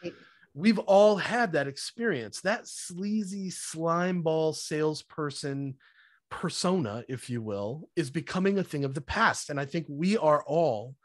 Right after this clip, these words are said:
Speaker 2: relieved to see that as being the case. It's very refreshing to get a phone call these days from an S D R, from an A E that understands what you do, has a strong opener, is relevant, and is excited to deliver great value to you.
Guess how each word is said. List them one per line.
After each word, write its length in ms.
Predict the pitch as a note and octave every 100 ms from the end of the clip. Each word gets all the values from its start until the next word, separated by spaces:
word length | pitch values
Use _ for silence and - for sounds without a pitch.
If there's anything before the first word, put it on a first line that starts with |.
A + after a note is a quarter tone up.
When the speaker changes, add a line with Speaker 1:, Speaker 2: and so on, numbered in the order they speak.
| _ _ _ -
Speaker 2:
relieved 800 | D#3+ D#3 D#3 F#3+ D#3 B2 G#2+ -
to 120 | - C3+
see 300 | - F3+ F3
that 300 | A#2+ A2+ A#2
as 220 | A#2 A2+
being 320 | - B2+ B2
the 100 | B2+
case. 400 | - F3+ A2 - -
It's 160 | C#3
very 320 | B2+ C#3 E3 D#3+
refreshing 580 | D3 D3+ C#3+ - G#2 - - -
to 60 | D3+
get 140 | C#3+
a 40 | C3
phone 320 | - C#3+ C3
call 240 | B2 A#2+
these 300 | A2+ A2+ A2
days 360 | - A2+ G#2+ -
from 220 | - A#2+
an 80 | A2+
S 240 | A2+ A#2+
D 160 | - A#2
R, 180 | A2+ A2
from 220 | - A2+
an 100 | G#2+
A 100 | A2
E 480 | A#2 G#2 A2 G#2+ G#2+ - - B2
that 160 | B2+ -
understands 600 | F3 F#3 F3 - D#3 D3
what 180 | C3+ C3
you 60 | B2+
do, 420 | C#3 G#3+ G3+ F#3+ - _
has 280 | - E3 D3+
a 80 | C#3+
strong 400 | - C#3+ C3+ C3
opener, 460 | E3+ E3 D#3+ D3
is 240 | C#3 C3 A#2
relevant, 640 | B2 E3+ E3+ C#3+ D3 C3 - - -
and 100 | C#3+
is 140 | C3+ A#2
excited 560 | A#2 - E3 D3 C#3+
to 80 | C#3
deliver 400 | A#2+ B2 C3 B2+
great 440 | A2+ B2 B2+ B2+ A2+
value 580 | A2 A2 A2 A2 G2+ F2+
to 120 | -
you. 260 | F#2+ F2